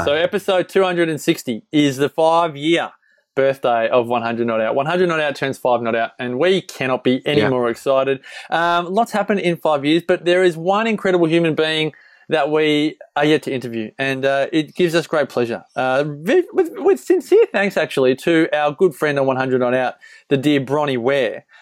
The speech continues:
Speaker 2: for introducing us
Speaker 1: Mm.
Speaker 2: to the work of today's
Speaker 1: Yeah.
Speaker 2: guest. Uh,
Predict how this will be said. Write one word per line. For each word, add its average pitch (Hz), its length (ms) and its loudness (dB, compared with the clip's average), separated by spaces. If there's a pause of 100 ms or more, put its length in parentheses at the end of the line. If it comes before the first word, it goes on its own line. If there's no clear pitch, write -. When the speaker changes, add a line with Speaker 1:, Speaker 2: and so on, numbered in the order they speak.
(120)
Speaker 2:
for 139 560 2
introducing 135 560 -2
us 117 160 2
Speaker 1:
Mm. 120 140 2 (140)
Speaker 2:
to 127 420 4
the 127 120 -2
work 123 360 0
of 120 120 -2
today's 117 440 -2
Speaker 1:
Yeah. 117 140 4
Speaker 2:
guest. - 300 -4 (460)
Uh, 135 300 0